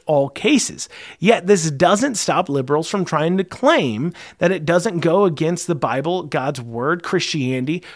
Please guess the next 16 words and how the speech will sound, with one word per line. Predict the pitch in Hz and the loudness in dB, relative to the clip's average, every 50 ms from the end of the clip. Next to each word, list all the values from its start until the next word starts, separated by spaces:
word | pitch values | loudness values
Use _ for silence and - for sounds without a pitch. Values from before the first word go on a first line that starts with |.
| - _ - | -20 _ -4
to | - 214 | -2 -2
get | 156 - 165 123 110 | 0 2 0 0 0
an | 131 | -2
abortion. | 160 151 135 202 247 285 - - - - - _ _ _ _ _ - - - 175 | -2 -2 0 0 0 0 -2 -4 -8 -10 -14 _ _ _ _ _ -20 -4 0 2
I | 208 | 2
have, | 226 254 254 202 - - | 4 2 0 -2 -2 -2
I, | - 208 220 156 113 117 - - - | -2 -2 -2 -2 -6 -10 -12 -12 -10
I, | - 175 | -8 -4
this | 196 220 220 - | -2 -2 -2 0
may | 240 208 | 0 0
shock | 165 - 180 151 135 - - | 0 2 0 0 -2 -4 -6
you, | 110 - | -8 -4
I | - 175 196 | 0 2 2
have | 208 185 147 - | 2 2 0 0
some | - 180 147 139 | -2 -2 0 0
very | 131 160 170 175 165 - | 0 0 2 2 0 0